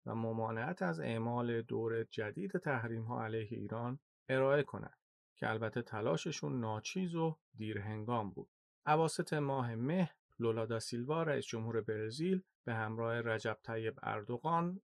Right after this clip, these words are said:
به ایران سفر کردند و با هیاهوی زیادی اعلام کردند تونستن با ایران توافق کنن.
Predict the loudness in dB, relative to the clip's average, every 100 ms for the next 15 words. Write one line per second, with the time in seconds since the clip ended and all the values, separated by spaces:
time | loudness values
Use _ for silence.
0 | -4 -4 0 2 2 2 0 0 0 0
1 | 0 2 0 0 -6 _ _ -6 -2 -2
2 | -4 -4 -2 -2 -4 -4 -6 -4 0 0
3 | 0 0 0 2 0 2 2 2 0 -2
4 | -4 -4 -2 -2 0 -2 -2 -2 -4 -2
5 | 0 0 2 0 -2 -12 -12